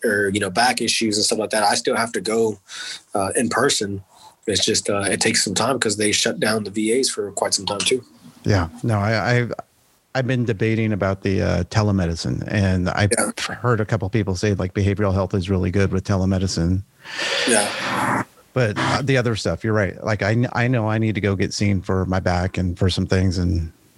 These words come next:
Speaker 1: Yeah.
Speaker 2: I just went and saw a civilian physical therapist, and it was a very weird experience going into a, a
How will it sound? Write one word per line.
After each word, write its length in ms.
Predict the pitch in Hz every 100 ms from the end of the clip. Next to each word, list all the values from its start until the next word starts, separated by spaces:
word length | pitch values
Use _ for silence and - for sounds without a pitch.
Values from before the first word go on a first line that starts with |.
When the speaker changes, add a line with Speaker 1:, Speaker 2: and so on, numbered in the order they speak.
| _ -
Speaker 1:
Yeah. 220 | 135 120
Speaker 2:
I 40 | -
just 200 | 113 120
went 160 | 120
and 120 | 107
saw 200 | 98 110
a 40 | 101
civilian 800 | 110 95 104 104 104 95 95 87 -
physical 260 | 107 98 -
therapist, 460 | 101 95 104 95
and 80 | 98
it 60 | 92
was 260 | 95 - -
a 140 | - 127
very 560 | 98 143 131 135 131
weird 500 | 110 101 117 113 110
experience 640 | 101 - - 101 98 98 -
going 240 | 104 101
into 280 | 101 98 95
a, 80 | 85 -
a 220 | 123